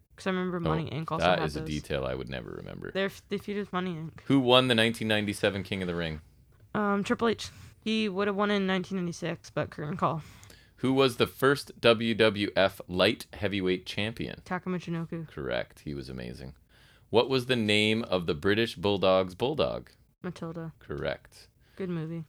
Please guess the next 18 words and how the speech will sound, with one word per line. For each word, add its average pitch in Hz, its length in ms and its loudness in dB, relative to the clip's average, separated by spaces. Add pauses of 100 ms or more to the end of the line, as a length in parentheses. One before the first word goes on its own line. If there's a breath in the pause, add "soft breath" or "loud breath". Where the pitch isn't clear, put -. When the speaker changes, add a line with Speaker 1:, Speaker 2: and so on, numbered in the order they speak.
(100)
Speaker 2:
Who 135 220 2
was 117 340 6
the 113 80 0
W 110 320 4
W-, 113 220 4
it 76 60 0
is. 82 240 0
Who 113 140 -2
was 120 140 2
the 123 60 -2
W 113 320 4
W 107 320 2
F 92 240 4
president 107 520 0 (100)
up 110 260 4
until 98 320 -2
nineteen 92 520 0
ninety-five? 80 840 -2